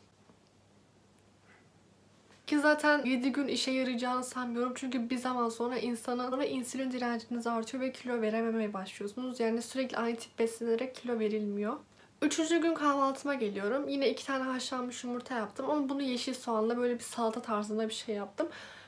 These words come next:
Ve şunu da demek istiyorum. Ben üç gün boyunca tuz kullanmadım. Kahve içmedim. Kısaca böyle ödem yapabilecek içecekleri ya da yiyecekleri yemedim. Ve yanında yine kaşar ve peynir yedim.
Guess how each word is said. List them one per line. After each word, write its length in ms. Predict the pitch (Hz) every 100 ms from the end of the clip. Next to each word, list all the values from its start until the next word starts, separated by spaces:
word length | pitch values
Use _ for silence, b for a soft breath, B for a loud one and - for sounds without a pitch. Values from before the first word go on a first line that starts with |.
| -
Ve 160 | 285 339
şunu 200 | 349 330
da 120 | 262
demek 280 | 240 220 220
istiyorum. 500 | - 226 233 285 262
Ben 200 | 262 277 B B - -
üç 200 | 269 262
gün 220 | - 262 240
boyunca 480 | 240 233 233 269
tuz 260 | - 262 240
kullanmadım. 800 | - 247 240 240 220 202 220 269 -
Kahve 500 | 240 240 - 254 -
içmedim. 680 | - - 214 196 214 254 294 -
Kısaca 420 | - 302 294 269
böyle 180 | 302 277
ödem 440 | 254 247 277 277
yapabilecek 720 | 262 269 247 233 226 220 - 254
içecekleri 580 | 240 247 233 226 247
ya 120 | 240 233
da 60 |
yiyecekleri 840 | 214 220 226 220 214 220 220 269 339 415 -
yemedim. 500 | 240 220 214 208 254 302
Ve 40 |
yanında 400 | 302 302 302 294
yine 380 | 302 262 220 240
kaşar 420 | 254 233 196 202
ve 140 | 240
peynir 400 | 240 226 214 208
yedim. 280 | 190 - 220